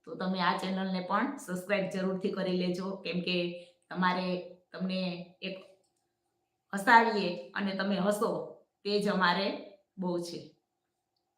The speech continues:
તો જે જોડાવ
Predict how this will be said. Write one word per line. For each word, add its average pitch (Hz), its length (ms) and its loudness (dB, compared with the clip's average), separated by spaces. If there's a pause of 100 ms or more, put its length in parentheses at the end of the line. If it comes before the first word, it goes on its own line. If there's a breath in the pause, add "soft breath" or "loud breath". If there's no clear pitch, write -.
(3000)
તો 196 80 -4
જે 214 300 4
જોડાવ 226 380 8